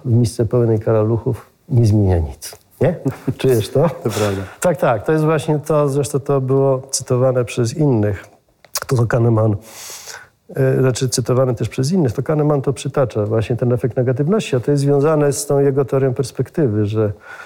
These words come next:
Speaker 1: ta negatywność czy straty bardziej oddziałują na ciebie niż zysk. Także to ja mówię moim słuchaczom, że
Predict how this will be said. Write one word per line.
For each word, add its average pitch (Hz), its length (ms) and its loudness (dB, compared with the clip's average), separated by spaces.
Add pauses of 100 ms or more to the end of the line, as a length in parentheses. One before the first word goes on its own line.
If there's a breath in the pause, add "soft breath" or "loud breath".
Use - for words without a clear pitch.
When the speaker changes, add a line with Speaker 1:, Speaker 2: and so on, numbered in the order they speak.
(160 loud breath)
Speaker 1:
ta 139 100 -8
negatywność 117 960 -2 (340 loud breath)
czy - 220 -6 (440)
straty 110 600 0 (100)
bardziej 110 480 0
oddziałują 107 340 4
na 104 140 4
ciebie 107 340 0
niż 104 320 0 (360 loud breath)
zysk. 117 360 0
Także 110 300 2
to 117 100 0
ja 110 60 4
mówię 107 320 4 (1160 loud breath)
moim 110 400 2
słuchaczom, 107 680 -2
że 107 460 2